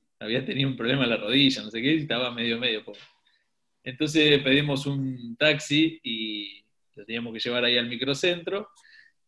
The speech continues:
Eh, <laughs> y yo estaba, <laughs> imagínense como, no sé si todo el mundo lo sabe, pero cuando uno organiza este tipo de cosas,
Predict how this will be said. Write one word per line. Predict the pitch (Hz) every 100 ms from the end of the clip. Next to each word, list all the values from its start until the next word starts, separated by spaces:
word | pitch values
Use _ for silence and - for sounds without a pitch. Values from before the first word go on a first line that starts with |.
| _
Eh, | 151 143 127 120 113 110 104 107 -
<laughs> | 131 - - - - -
y | 147
yo | 147 180
estaba, | 180 180 165 160 160 -
<laughs> | 180 170 - - 156 233 226 -
imagínense | 135 139 165 180 151 180
como, | 160 135 120 113 _ 131
no | 131
sé | 135 156
si | 147 135
todo | 139 139
el |
mundo | 135 143
lo | 135 135
sabe, | 190 147
pero | 123 117 113
cuando | 113 113
uno | 135 151 135
organiza | 120 117 135 135
este | 120
tipo | 127 123
de | 123
cosas, | 143 135 123 131